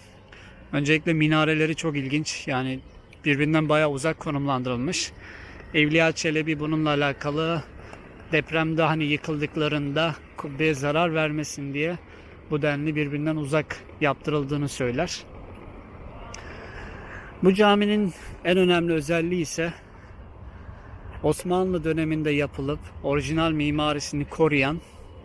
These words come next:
en eski Sultan Camii, yani Selahattin Camii. Bundan önce yaptırılan Fatih Camii ve Eyüp Sultan Camii sonraları yeniden inşa ediliyor.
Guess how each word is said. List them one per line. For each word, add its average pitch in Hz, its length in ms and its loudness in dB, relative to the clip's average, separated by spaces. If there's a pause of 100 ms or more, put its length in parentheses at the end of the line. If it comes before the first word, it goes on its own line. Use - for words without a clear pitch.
(380)
en 156 140 4
eski 156 480 0 (360)
Sultan 151 460 -4
Camii, 131 480 -4 (160)
yani 127 220 -2
Selahattin 139 480 -2
Camii. 139 440 -2 (720)
Bundan 165 260 6
önce 165 220 6
yaptırılan 151 600 2
Fatih 156 500 -2
Camii 147 420 0
ve 147 80 0
Eyüp 143 160 0
Sultan 156 400 0
Camii 139 380 0
sonraları 147 520 -2
yeniden 151 360 2
inşa 127 320 -2
ediliyor. 123 400 -4